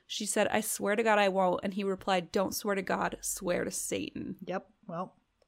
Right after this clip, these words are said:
Speaker 2: and also, I mean, I know you're gonna answer this later, so you don't have to answer it now. But is he, does he not even want to do this? Uh, he thinks that he's being forced against his own will because "Don't
Speaker 1: No.
Speaker 2: look at me." Okay.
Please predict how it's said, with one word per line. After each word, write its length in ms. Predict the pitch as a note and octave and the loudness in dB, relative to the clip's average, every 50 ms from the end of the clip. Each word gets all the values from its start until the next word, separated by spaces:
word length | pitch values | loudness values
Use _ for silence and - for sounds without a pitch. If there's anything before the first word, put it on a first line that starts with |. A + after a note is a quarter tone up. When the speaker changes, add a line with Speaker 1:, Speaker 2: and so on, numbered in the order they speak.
| _ _ - | _ _ 2
Speaker 2:
and 180 | B3+ C4+ C4+ C4+ C4 | 6 6 6 6 6
also, 880 | C4 C4+ C#4+ D4 D4 - E4+ D4+ D4 C#4+ C4+ C4 B3+ A#3+ A3+ G#3+ - - _ _ _ _ _ _ _ _ _ _ _ _ _ - - - | 6 8 8 8 6 8 8 8 10 10 8 6 6 4 4 2 0 -4 _ _ _ _ _ _ _ _ _ _ _ _ _ -12 -2 4
I 80 | A#3 A#3 | 6 6
mean, 160 | A#3 A3 A3 | 8 8 8
I 60 | A3+ | 8
know 100 | A3 A3 | 8 8
you're 140 | G#3+ A3 A3 | 8 8 6
gonna 140 | A3+ G#3+ G3+ | 6 4 2
answer 260 | F#3+ G3 F#3+ - G#3 | 2 0 -2 -2 -4
this 120 | F#3 - | -4 0
later, 440 | - F#3+ F3+ F3+ F#3+ G3 G#3 G#3+ - _ _ _ | 2 2 4 4 4 4 2 0 -2 _ _ _
so 160 | - - - G3+ | -12 -4 -2 0
you 80 | G3+ | 0
don't 100 | F#3+ F#3+ F3+ | 0 0 -2
have 140 | F#3 F3 | -4 -4
to 60 | - F3+ | -6 -6
answer 220 | F#3 F3+ - - | -8 -8 -6 -6
it 60 | F#3 F#3 | -6 -6
now. 300 | F3+ F3+ F#3+ G#3 G#3+ - _ _ _ _ _ _ _ _ _ _ - | -6 -4 -4 -4 -6 -8 _ _ _ _ _ _ _ _ _ _ 6
But 200 | G#3+ G#3+ G#3 G#3 - | 6 6 6 6 4
is 200 | G#3+ G#3+ G#3 - | 4 4 4 2
he, 760 | - - A#3+ B3 B3 B3 B3 B3 B3 A#3+ A#3+ A#3+ A#3+ A#3 - - _ _ _ _ _ _ _ _ _ - | 2 6 8 8 10 10 8 8 8 6 6 6 4 4 2 0 _ _ _ _ _ _ _ _ _ 8
does 200 | B3+ B3+ B3 B3 | 10 10 10 8
he 300 | - - B3+ C4 C4 C4+ | 6 2 4 6 6 8
not 200 | C4+ C#4+ C#4+ C4 | 8 8 6 8
even 360 | B3 B3 A#3+ B3 A#3 G#3 F#3+ F#3+ | 8 6 8 8 6 6 4 4
want 320 | F#3+ F#3+ G3+ G#3+ G#3 A3 | 2 4 4 4 2 0
to 120 | - - A#3+ | 0 2 2
do 180 | G3 A#3 A#3 A3+ | 2 2 2 4
this? 240 | A#3 A#3 A#3 - - | 6 4 4 4 4
Uh, 100 | A#3+ A3+ - - - G#3+ G#3 | 2 2 2 -2 -6 -6 -2
he 200 | - A3+ A3+ A3 | 2 4 4 4
thinks 340 | G#3+ - - A3 G#3+ G#3 - | 4 4 2 4 4 4 2
that 120 | - G3 | 0 -2
he's 200 | E3+ G#3+ G#3+ G3 | 0 0 0 0
being 260 | F#3+ G#3 G3+ G3+ G3 G3 | 2 2 2 2 2 0
forced 380 | - - G#3 G3+ G3 G3 - G3+ | 0 2 4 4 4 4 2 -2
against 300 | F#3 F#3+ F#3 F3+ - - | 0 0 -2 -4 -4 -4
his 160 | - F#3 F3+ - | -2 -2 -2 0
own 280 | F#3 F#3+ G3 G#3+ A#3 | 0 2 2 4 4
will 300 | A#3+ C4+ C#4 C#4+ D#4 D4+ - - - - - - | 4 6 6 4 4 2 0 -12 -20 -16 -4 2
because 340 | A3+ A3 A#3 A3+ G#3+ G3+ F#3+ | 4 8 10 10 8 8 8
"Don't 200 | - A3+ A3+ A3+ | 8 8 8 10
Speaker 1:
No. 60 | A3+ A3 | 8 8
Speaker 2:
look 80 | - B3 | 8 8
at 60 | A3 | 6
me." 200 | G#3+ G#3+ G3+ - - - - | 6 6 4 2 -4 -8 -2
Okay. 300 | - F#3 - - E3+ D#3+ | -2 -2 -2 -2 -6 -6